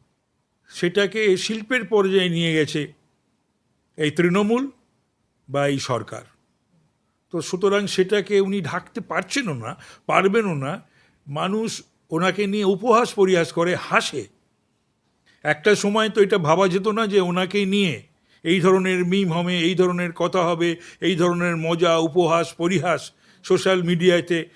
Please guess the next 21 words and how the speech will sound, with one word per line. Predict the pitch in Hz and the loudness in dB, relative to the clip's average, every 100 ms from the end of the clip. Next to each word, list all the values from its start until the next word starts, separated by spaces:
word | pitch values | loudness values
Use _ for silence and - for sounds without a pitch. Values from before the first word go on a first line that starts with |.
| _ 190 | _ -4
এ, | 170 | -2
প্রতিদিন | 165 190 185 190 180 175 | 0 0 0 0 0 0
শয়ে | 156 185 185 | 0 2 2
শয়ে | - 180 | 2 0
ঘুরে | 160 156 185 | 2 2 4
বেড়াবে, | 202 214 233 165 - - | 4 0 -2 -6 -10 -6
এটা | 165 | -2
তো | 185 | 2
ভাবা | 151 208 | 4 4
যেত | 226 240 | 4 2
না। | 254 190 110 - _ _ _ _ _ _ _ _ _ _ _ _ 127 | -2 -2 -6 -12 _ _ _ _ _ _ _ _ _ _ _ _ -8
উনি | 147 | -4
দেখেন | 143 143 220 208 | 0 2 2 -2
কি | 214 | 0
দেখেন | 208 208 220 | 2 4 2
না | 220 214 | 0 0
জানি | 220 214 | 2 2
না, | 156 147 | 0 0
বা | 170 | 0
ওনাকে | 180 185 185 | 0 2 2
ভ-, | 160 | 0